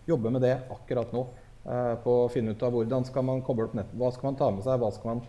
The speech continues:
pause, hvem, hvem skal man snakke med. Det er et konkret arbeid på bordet akkurat nå.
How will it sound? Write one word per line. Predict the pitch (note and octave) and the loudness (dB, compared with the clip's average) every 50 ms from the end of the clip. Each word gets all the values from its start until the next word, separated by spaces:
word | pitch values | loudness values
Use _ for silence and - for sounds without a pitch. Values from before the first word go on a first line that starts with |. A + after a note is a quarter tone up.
| - - - - - | -12 -20 -20 -10 0
pause, | - E3 D3 B2 - - D3+ D3+ D#3 C#3+ | 2 4 4 4 2 2 4 4 6 6
hvem, | C3 B2+ B2+ B2+ C3 A#2+ A#2+ | 4 4 2 0 -2 -2 -2
hvem | A#2+ A#2 A#2 A2+ | -2 -2 -2 -4
skal | - B2+ B2+ | -2 -2 -2
man | B2 - | -2 0
snakke | C3+ A2+ - - G2 | -2 -2 -2 -4 -4
med. | A2 A2+ A2 - - - - - - | -4 -6 -6 -8 -14 -20 -20 -6 0
Det | B2+ C3 | 2 2
er | C3+ | 2
et | C3 - | 2 0
konkret | - D3+ C#3+ - - G#2+ A2 A#2+ C3+ B2+ - | -4 -4 -4 -4 -4 0 0 0 0 0 0
arbeid | A#2 G#2 F2+ F#2 F#2+ F#2+ - | 0 0 0 0 -2 -2 -2
på | A#2 | -2
bordet | G2+ F#2 F#2 F#2+ G#2 A2 G#2+ - | -2 -2 0 0 -2 -4 -6 -10
akkurat | - - - G#2+ G2+ A2 | -14 -8 -6 -6 -4 -4
nå. | A2 | -6